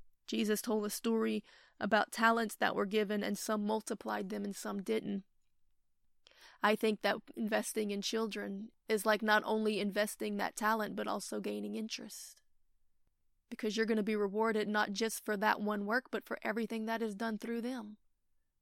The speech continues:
all the way through the ages and dispensations of history. Grab hold of that reality. That is a very serious, important, and beautiful thing.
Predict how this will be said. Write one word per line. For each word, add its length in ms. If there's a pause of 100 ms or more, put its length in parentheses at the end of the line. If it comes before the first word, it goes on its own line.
(400)
all 140
the 100
way 140
through 220
the 140
ages 640 (400)
and 160
dispensations 880
of 140
history. 640 (1000)
Grab 260
hold 300
of 100
that 180
reality. 600
That 260
is 140
a 60
very 500 (480)
serious, 640
important, 880 (280)
and 180
beautiful 480
thing. 480